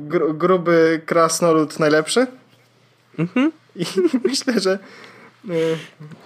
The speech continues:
Speaker 2: No nie, no po prostu linkujemy od razu do, do, do zgłoszeń, które otrzymują nagrody od nas,
Speaker 1: I to jest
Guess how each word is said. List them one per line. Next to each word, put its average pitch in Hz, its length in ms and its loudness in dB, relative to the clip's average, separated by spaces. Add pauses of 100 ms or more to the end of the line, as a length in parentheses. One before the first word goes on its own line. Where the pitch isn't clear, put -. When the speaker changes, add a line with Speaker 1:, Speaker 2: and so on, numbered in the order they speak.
(420)
Speaker 2:
No 226 120 -2
nie, 170 160 2
no 190 140 2
po 247 120 -8
prostu 254 340 0
linkujemy 202 540 2
od 139 120 -2
razu 127 300 0
do, 113 460 0
do, 117 220 0
do 120 160 0
zgłoszeń, 113 400 -2
które 107 320 -6
otrzymują 110 540 -2
nagrody 120 460 -2
od 120 120 0
nas, 113 300 -4 (140)
Speaker 1:
I - 0 -
to 269 80 -12
jest - 80 -14